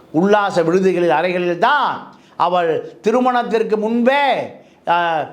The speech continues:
தன்னுடைய காதலனோடு, காதலனோடு குடும்பம் நடத்த ஆ-, ஆரம்பித்து விடுகிறாள். அவள் உடல் உறவு என்பது மிக சாதாரணமாக, கருக்கலைப்பு என்பது மிக சாதாரணமாக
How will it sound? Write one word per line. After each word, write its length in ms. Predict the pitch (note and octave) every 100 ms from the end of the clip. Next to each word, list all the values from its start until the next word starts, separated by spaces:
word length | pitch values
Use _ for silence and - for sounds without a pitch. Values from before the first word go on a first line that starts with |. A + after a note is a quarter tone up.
| -
தன்னுடைய 260 | F#3+ G3+ G3+ F#3+
காதலனோடு, 760 | G3+ A3+ A3 G#3 G3+ G3 F3+ D#3+ D#3+
காதலனோடு 640 | F#3 A3 G#3+ G3 F#3+ F#3 F3 E3+ D#3+ - - _
குடும்பம் 340 | G3 G#3 G#3 F#3
நடத்த 240 | F3+ D#3+ E3 D3+
ஆ-, 80 | E3 D3
ஆரம்பித்து 320 | F3 E3+ D3+ D3+
விடுகிறாள். 480 | D3 D3 C#3 B2+ - - - E3+
அவள் 220 | G3+ G3 - - - F3
உடல் 220 | A3 B3+ A#3+
உறவு 260 | A#3+ A#3+ B3 A3+
என்பது 340 | A3+ A#3+ B3+ D4+ C4 - -
மிக 180 | A3 A#3+ F3+
சாதாரணமாக, 840 | B3 C#4+ D4 C#4+ C4 B3 A3+ G3 D#3+ - -
கருக்கலைப்பு 680 | A3+ D4 C#4+ C#4 C#4 C4+ - C4+
என்பது 300 | C4 C#4+ D#4 D4+ - -
மிக 180 | C4 C#4+ -
சாதாரணமாக 800 | B3 D4 D4 C#4 C4 B3 A3 G3+